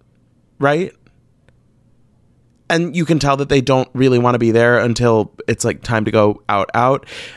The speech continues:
I feel like that's Kathy Hilton, which is remarkable given that she is a woman in her sixties, and I'm, like, in my late twenties and already don't have the stamina for that. But congratulations to Kathy. Um,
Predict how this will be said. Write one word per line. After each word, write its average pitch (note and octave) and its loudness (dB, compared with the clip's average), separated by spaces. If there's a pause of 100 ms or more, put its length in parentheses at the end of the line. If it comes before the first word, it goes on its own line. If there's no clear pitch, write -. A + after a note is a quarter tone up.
(120)
I - -10
feel E3+ 2
like E3 0
that's C3 -2
Kathy A2+ -4
Hilton, A#2 -2
which A#2 -2
is A#2 -2
remarkable A#2 0
given A#2 -2
that F#2+ -4
she A#2 -2
is G#2 -2
a A2+ -4
woman G#2+ 0
in G#2 -4
her A2 -2
sixties, D3 -2
and A#2 -2
I'm, A2+ 0
like, A2+ 0 (500)
in B2+ 2
my A#2 2
late A2 0
twenties G#2+ -4
and G#2+ -8 (220)
already A2 0
don't A2 0
have G2+ -6
the - -6
stamina F#2 -6
for - -12
that. - -6
But D3 0 (760)
congratulations B2 0
to A2 -6
Kathy. G#2+ -4 (300)
Um, D3+ -2